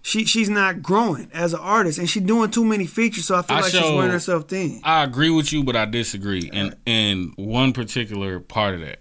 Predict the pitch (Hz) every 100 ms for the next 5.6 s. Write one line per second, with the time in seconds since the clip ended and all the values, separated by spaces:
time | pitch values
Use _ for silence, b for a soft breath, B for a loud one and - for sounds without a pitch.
0 | - 117 110 120 170 185 170 165 139 117
1 | 113 127 92 87 - - 110 120 110 127
2 | 117 110 95 95 104 98 110 120 113 -
3 | 113 107 101 104 98 95 95 92 - 104
4 | 98 90 85 85 71 104 117 120 120 120
5 | 107 101 101 98 92 -